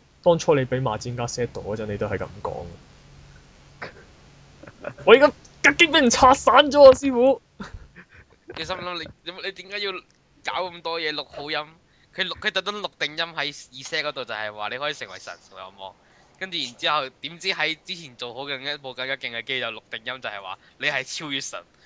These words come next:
Speaker 2: 同埋去打敗惡魔。
Speaker 1: 啊，即係，即係幫自己兜啊嘛，我諗住。
Speaker 2: 已經係畀晒心機，覺得佢嘅嘢係。
Speaker 1: 即係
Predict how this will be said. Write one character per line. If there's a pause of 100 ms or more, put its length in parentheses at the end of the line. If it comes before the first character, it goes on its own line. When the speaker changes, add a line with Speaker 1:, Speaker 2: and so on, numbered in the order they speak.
(180)
Speaker 2:
同
埋
去
打
敗
惡
魔。 (600)
Speaker 1:
啊，
即
係， (440)
即
係
幫
自
己 (100)
兜 (200)
啊
嘛， (100)
我 (120)
諗
住。
Speaker 2:
已
經
係
畀
晒
心 (140)
機，
覺
得
佢
嘅
嘢
係。 (600)
Speaker 1:
即
係